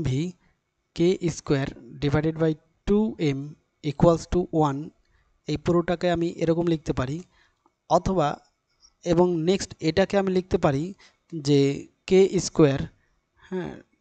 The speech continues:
divided by two M equals to টু ফাইভ সিক্স। এই কে স্কয়ারটা এই পাশে নিয়ে আসবো, তাহলে এটা বর্গ হয়ে যাবে, অর্থাৎ k by two M equals to root over দুই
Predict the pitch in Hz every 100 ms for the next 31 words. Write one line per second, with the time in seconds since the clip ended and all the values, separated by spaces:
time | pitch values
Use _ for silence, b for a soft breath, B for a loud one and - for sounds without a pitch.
0 | 160 143 151 151 160 170 180 180 175 202
1 | 208 - 160 143 143 147 - 175 165 -
2 | 175 - 196 196 - 151 160 - 170 -
3 | - - _ _ _ _ _ _ 185 180
4 | 196 196 190 - 214 202 202 180 185 175
5 | 185 180 175 175 160 165 165 143 139 147
6 | 160 160 165 185 - b b b - 139
7 | 156 - - 196 208 135 127 127 _ 185
8 | 196 208 - 139 131 - 151 151 175 165
9 | 147 139 131 147 147 180 180 135 127 -
10 | _ 143 131 135 160 190